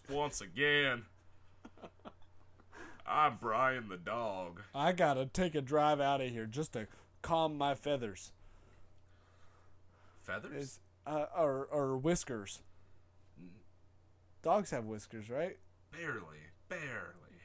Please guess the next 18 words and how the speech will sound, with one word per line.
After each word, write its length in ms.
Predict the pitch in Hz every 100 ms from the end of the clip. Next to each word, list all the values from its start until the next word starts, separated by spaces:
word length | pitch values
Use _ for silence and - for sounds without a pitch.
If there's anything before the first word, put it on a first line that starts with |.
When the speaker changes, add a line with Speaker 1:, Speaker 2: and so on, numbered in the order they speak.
| -
Speaker 2:
They 140 | 202
do, 300 | 180 277 240
though, 180 | 123 104
right? 360 | 104 143 214 285 403 - - - - - - - - - - -
I 200 | 156 214
gotta, 340 | 175 170 156 143
I 160 | 160 185
gotta 240 | 143 123
calm 320 | - 180 180
my 180 | 185 180
tail. 480 | - 170 127 82 87 - -
It 160 | 170
is 160 | 127 110
wagging 540 | 131 151 180 202 190
like 180 | 160 175
Speaker 1:
I 60 | 240
Speaker 2:
a 40 |
dog. 320 | 170 127 104